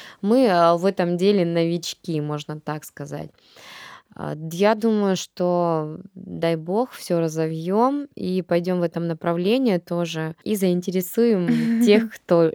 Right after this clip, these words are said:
Speaker 1: любит историю, тех, кто любит вот именно царское время. Наверно, вот на этом мы будем теперь основываться больше.
Speaker 2: То есть Любинский район — это ещё такая неизведанная территория, но которая набирает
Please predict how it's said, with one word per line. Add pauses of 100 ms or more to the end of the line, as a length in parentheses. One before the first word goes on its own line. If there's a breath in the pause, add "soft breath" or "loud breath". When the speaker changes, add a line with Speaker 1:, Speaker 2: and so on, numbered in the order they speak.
(120)
Speaker 1:
любит
историю,
тех,
кто
любит
вот
именно
царское
время.
Наверно,
вот
на
этом
мы
будем
теперь
основываться
больше. (600 loud breath)
Speaker 2:
То
есть
Любинский
район —
это
ещё
такая
неизведанная
территория,
но
которая
набирает